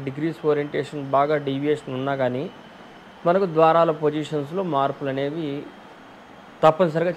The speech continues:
చేయాలి. ఇక్కడ మనం జాగ్రత్తగా కనుక గమనిస్తే, ఇక్కడ ద్వారాలు తూర్పు వాకిలి ఈ విధంగా ఉంది, ఉత్తరం వాకిలి ఆ విధంగా ఉంది, ఆ తర్వాత ఉత్తరం వైపున సోఫా ఉంది, దాని వెనకాల ఎటువంటి కిటికీ కూడా లేదు. మనకు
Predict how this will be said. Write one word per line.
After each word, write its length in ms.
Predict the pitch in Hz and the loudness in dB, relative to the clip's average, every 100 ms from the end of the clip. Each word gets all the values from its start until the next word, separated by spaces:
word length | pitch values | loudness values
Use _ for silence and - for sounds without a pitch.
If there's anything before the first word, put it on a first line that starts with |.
| 131 | -4
చేయాలి. 280 | 123 - - - - - - - - - 170 | -6 -8 -12 -18 -20 -20 -20 -20 -20 -8 -2
ఇక్కడ 140 | 170 214 | 4 6
మనం 140 | 202 185 165 | 6 6 8
జాగ్రత్తగా 480 | 160 185 185 220 214 | 8 6 4 4 6
కనుక 140 | 185 160 | 4 4
గమనిస్తే, 420 | 151 151 165 - 165 | 4 4 0 -2 -2
ఇక్కడ 160 | 131 127 123 | 0 -2 0
ద్వారాలు 460 | 131 156 185 160 135 156 - - - - - - - - - - | 2 4 4 2 0 -2 -6 -14 -20 -20 -20 -20 -20 -20 -20 -6
తూర్పు 280 | 190 208 202 180 | 0 0 2 6
వాకిలి 340 | 170 170 180 | 6 6 2
ఈ 60 | 160 | 0
విధంగా 280 | 156 160 160 143 | 0 0 2 2
ఉంది, 320 | 127 131 190 - - - - - 147 | 0 -2 -4 -10 -20 -20 -20 -2 -2
ఉత్తరం 320 | 147 196 208 | 2 2 4
వాకిలి 280 | 196 185 190 180 | 4 4 4 4
ఆ 20 | 156 | 4
విధంగా 280 | 151 156 147 127 | 2 2 2 2
ఉంది, 200 | 127 156 208 - - - - - - - - | -2 -4 -6 -12 -20 -20 -20 -20 -20 -12 2
ఆ 40 | 185 | 4
తర్వాత 240 | 202 220 220 202 | 6 4 6 4
ఉత్తరం 240 | 190 214 214 | 4 4 4
వైపున 260 | 208 196 196 | 4 4 2
సోఫా 380 | 190 180 175 185 | 8 8 8 6
ఉంది, 160 | 185 208 185 | 6 2 4
దాని 140 | 175 | 4
వెనకాల 240 | 170 175 202 180 | 4 4 2 2
ఎటువంటి 240 | 180 175 170 | 2 0 -2
కిటికీ 260 | 170 185 170 | 0 2 6
కూడా 120 | 170 151 | 6 6
లేదు. 120 | 131 123 | 4 2
మనకు 240 | 127 113 | -4 -8